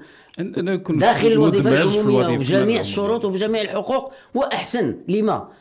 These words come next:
Speaker 2: لما لا؟ لان هذه حقوق ديال سميتو. بالنسبه لينا حنا والانخراط ديالنا في هذا ال-، في هذا ال-، في هذا الاضراب، لان حنا قلت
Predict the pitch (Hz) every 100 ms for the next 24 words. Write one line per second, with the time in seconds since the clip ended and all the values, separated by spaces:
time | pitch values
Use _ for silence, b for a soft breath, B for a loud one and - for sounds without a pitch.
0 | B B 175 214 190 117 - B B 170
1 | 170 185 165 170 208 170 160 - 117 143
2 | 127 92 - 113 92 - B B B 160
3 | 208 233 233 220 214 208 190 190 165 123
4 | 160 160 135 135 127 110 - 120 107 98
5 | 87 B B B 117 113 - 139 269 226
6 | - - b b b b b 175 190 202
7 | 202 165 240 254 -